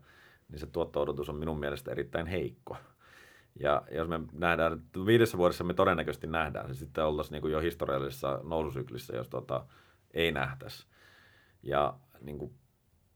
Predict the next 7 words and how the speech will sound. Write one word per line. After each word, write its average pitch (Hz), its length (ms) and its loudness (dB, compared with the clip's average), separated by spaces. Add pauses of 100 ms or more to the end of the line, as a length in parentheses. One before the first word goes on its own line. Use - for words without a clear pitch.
(160)
nämä 80 180 0
fiksut - 380 0
kaavat 98 400 6
sinänsä, 92 340 4 (180)
niinku 78 200 -8
Silver 87 360 2
P 69 100 -4